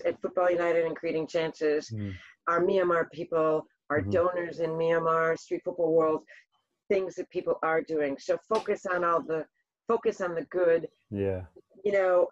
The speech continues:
Speaker 1: I used to tell people back in the day when it was really hard to get Football United going, that the thing that saved me was going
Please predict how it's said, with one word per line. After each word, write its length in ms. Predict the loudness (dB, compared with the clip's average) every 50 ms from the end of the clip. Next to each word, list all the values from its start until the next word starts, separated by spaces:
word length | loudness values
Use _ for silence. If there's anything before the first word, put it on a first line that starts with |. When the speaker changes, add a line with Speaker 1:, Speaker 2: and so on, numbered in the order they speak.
| _ -4
Speaker 1:
I 140 | 0 0 2
used 280 | 0 0 -2 -6 -6 -10
to 80 | -10
tell 280 | -8 -4 -2 0 0 0
people 320 | -2 -4 -4 -2 -2 -2 -2
back 240 | -2 -4 -4 -2 -4
in 80 | -4 -2
the 60 | -2
day 260 | 0 2 2 2 2
when 120 | 2 0 0
it 60 | 0
was 180 | 0 0 2
really 200 | 2 2 2 2
hard 240 | 2 0 0 0 -2
to 40 | -2
get 180 | -4 -4 -4 -4
Football 300 | -8 -4 -2 0 0 0
United 400 | 0 0 0 0 0 -2 -2 0
going, 360 | 0 0 0 0 0 0 0
that 140 | -2 -4 -4 _
the 200 | _ _ -4 -2
thing 100 | -2 0
that 160 | 0 -2 -2
saved 320 | 0 0 2 2 2 -2 -4
me 180 | -6 -4 -4 -2
was 160 | -4 -6 -6
going 400 | -4 -2 0 0 0 -2 -2 -6